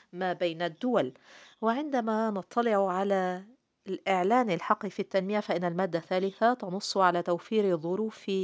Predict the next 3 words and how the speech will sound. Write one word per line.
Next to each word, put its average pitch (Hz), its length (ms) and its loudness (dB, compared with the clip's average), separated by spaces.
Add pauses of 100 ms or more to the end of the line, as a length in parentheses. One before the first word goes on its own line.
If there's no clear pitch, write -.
(140)
الوطنية 208 1400 2 (380)
والدولية 185 1200 -2 (4000)
لإعمال 190 1120 2